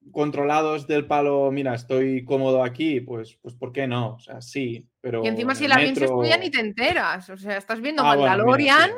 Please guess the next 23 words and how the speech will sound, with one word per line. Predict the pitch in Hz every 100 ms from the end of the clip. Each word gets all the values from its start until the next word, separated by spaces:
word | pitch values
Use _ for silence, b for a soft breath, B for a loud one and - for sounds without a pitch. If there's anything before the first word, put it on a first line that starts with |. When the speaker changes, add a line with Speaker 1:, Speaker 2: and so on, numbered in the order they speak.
| -
Speaker 1:
sí. | - 240
Speaker 2:
y |
encima | 233 220 240 254 139
Speaker 1:
Exacto, | 135 123
Speaker 2:
dices, | 123
Speaker 1:
estoy | 120 131
Speaker 2:
"Uy", | 131
Speaker 1:
ahí | 127 135 131
Speaker 2:
y | 123
Speaker 1:
con | 127
el | 123
Speaker 2:
luego | 120
Speaker 1:
Grogu. | 143 139 147 202 - _ b _ -
Speaker 2:
ya | 247
está. | 214 214 214 330
<laughs> | 285 - 539 - 622 - 494 - 523 - 440 -
Speaker 1:
No, | 165 160 139
sí, | 160 117 113
sí, | 120 117
no | 113
sé. | 120 123 - _ _ _ _ _ _ -
No | 175
sé, | 170 156 151 135 127 120